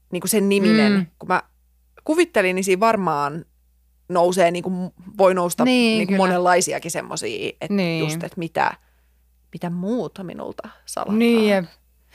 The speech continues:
Speaker 1: Mutta ihanaa, että tämä tarinan, tarinan kertoja niin osas ottaa sen sit, niin kuin,
Speaker 2: Mm.
Speaker 1: jotenkin sillai hu-, huumorilla ja ymmärsi.
Speaker 2: Kyllä.
Speaker 1: Ymmärsi, koska toihan on myös ihan, niin kuin, inhimillinen virhe,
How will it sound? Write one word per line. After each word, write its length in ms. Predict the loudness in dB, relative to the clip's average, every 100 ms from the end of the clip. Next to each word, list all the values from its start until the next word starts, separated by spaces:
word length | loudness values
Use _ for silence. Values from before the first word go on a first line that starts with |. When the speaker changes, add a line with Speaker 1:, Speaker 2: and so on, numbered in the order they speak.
| -6
Speaker 1:
Mutta 180 | 2 4
ihanaa, 400 | 4 4 2 2
että 180 | 0 -2
tämä 260 | 0 0
tarinan, 540 | 0 0 0 -2 -4 -6 _ -20 -20 _
tarinan 400 | -2 0 0 -2
kertoja 540 | -2 -2 0 2 2 0 -4 _
niin 440 | -10 -8 -8 -10 -14 _ -8
osas 320 | -6 -4 -4
ottaa 340 | -4 -2 0 2
sen 220 | 0 -2
sit, 180 | -4 -6
niin 220 | -10 -6
kuin, 280 | -6 -6 -8 _ _ _ _ _ 0
Speaker 2:
Mm. 380 | 2 4 2
Speaker 1:
jotenkin 500 | 0 -4 -10 -8 -10
sillai 400 | -10 -10 -6 -6 -6
hu-, 140 | -14 -14 -2
huumorilla 560 | -2 2 0 0 0
ja 120 | 0 2
ymmärsi. 580 | 0 2 0 0 -4 -6 -18 -2
Speaker 2:
Kyllä. 220 | 0 2
Speaker 1:
Ymmärsi, 260 | 2 0 2
koska 200 | 0 2
toihan 300 | 2 2 0
on 80 | -2
myös 260 | 0 0
ihan, 220 | -2 -4 -6
niin 140 | -6
kuin, 140 | -4
inhimillinen 680 | -2 -2 -2 -4 -4 -6 -4
virhe, 380 | -2 -2 -4